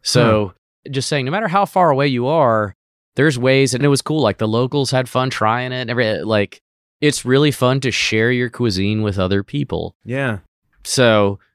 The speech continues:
Speaker 1: I just throw that in there, like, on a rig in a new place,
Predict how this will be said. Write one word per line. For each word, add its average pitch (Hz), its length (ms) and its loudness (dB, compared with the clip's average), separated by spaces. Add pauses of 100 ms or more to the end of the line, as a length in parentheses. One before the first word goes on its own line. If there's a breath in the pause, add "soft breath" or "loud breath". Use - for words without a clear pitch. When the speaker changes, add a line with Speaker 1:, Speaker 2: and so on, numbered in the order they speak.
Speaker 1:
I 147 100 -4
just 151 260 -2
throw 156 180 2
that 135 200 2
in 110 100 0
there, 90 180 -2
like, 90 300 -6
on 123 180 -4
a 123 60 -2
rig 170 420 0
in 123 120 -6
a 117 60 -2
new 120 180 -4
place, 147 540 -2